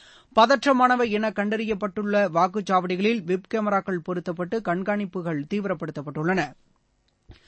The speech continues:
தமிழகத்தில் முப்பத்தி ஒன்பது, ராஜஸ்தானில் பனிரெண்டு தொகுதிகள், அருணாச்சல பிரதேசம், மணிப்பூர் மற்றும் மேகாலயாவில் தலா இரண்டு தொகுதிகள்,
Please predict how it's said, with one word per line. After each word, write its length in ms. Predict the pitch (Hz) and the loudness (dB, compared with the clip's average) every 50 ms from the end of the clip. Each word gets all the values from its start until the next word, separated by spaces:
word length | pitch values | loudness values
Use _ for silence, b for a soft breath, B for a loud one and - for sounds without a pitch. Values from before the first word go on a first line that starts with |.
| b b b b b | b b b b b
தமிழகத்தில் 720 | 247 233 240 262 285 277 254 254 208 254 262 262 233 - - | 6 6 6 8 6 4 4 2 0 0 0 0 -2 -2 -2
முப்பத்தி 420 | 190 190 214 202 - 240 - 247 | -2 -2 -2 0 0 0 0 0
ஒன்பது, 400 | 220 208 202 202 208 202 247 262 | 0 0 0 0 0 2 2 2
ராஜஸ்தானில் 720 | 247 185 180 196 190 214 208 - 220 202 208 214 214 214 180 | 4 4 4 2 2 0 -4 -2 -2 -2 0 -2 -4 -4 -4
பனிரெண்டு 420 | 190 185 190 196 196 196 185 185 | -4 -4 -2 -2 -2 -2 -2 -2
தொகுதிகள், 520 | 185 180 170 175 180 190 202 220 240 - - | -4 -4 -4 -2 -2 0 0 0 0 -2 -4
அருணாச்சல 480 | - 160 170 196 214 220 - - 214 208 | -4 -2 -2 0 -2 -2 -2 -4 -6 -6
பிரதேசம், 640 | 180 - 185 180 190 185 175 - 220 220 196 165 170 | -4 -6 -4 -4 -4 -4 -2 -4 -4 -2 0 0 0
மணிப்பூர் 320 | 190 202 185 - 214 202 | -2 -2 -2 -2 -4 -2
மற்றும் 320 | 190 180 170 - 190 175 160 | -2 -4 -4 -4 -4 -2 -2
மேகாலயாவில் 880 | 170 185 180 196 185 185 185 185 190 190 185 175 196 208 226 220 202 | -2 0 0 0 0 2 2 0 0 0 -2 -2 -2 -4 -4 -6 -6
தலா 240 | - 208 180 175 170 | -4 -2 0 0 0
இரண்டு 360 | 160 156 170 185 190 180 180 | 0 0 -2 -2 -2 -2 -2
தொகுதிகள், 520 | 170 175 165 175 170 175 185 208 214 214 | -2 -2 -4 -2 -2 0 0 0 0 -2